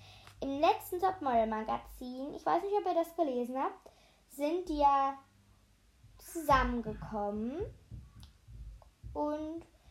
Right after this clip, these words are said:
ich würde sagen, ich lese das nicht vor, denn ich muss noch genug Zeit haben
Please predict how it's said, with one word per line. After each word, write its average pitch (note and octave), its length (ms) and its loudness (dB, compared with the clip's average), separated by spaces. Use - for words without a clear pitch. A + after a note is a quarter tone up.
ich - 240 -16
würde B3+ 400 0
sagen, B3 680 0
ich - 240 -20
lese D4 500 -4
das C4 280 -2
nicht A#3 440 -6
vor, G#4+ 160 4
denn C4 180 -2
ich D4 160 -10
muss D#4 180 -6
noch C#4 160 -4
genug D4+ 420 -2
Zeit C4 340 -2
haben B3+ 380 0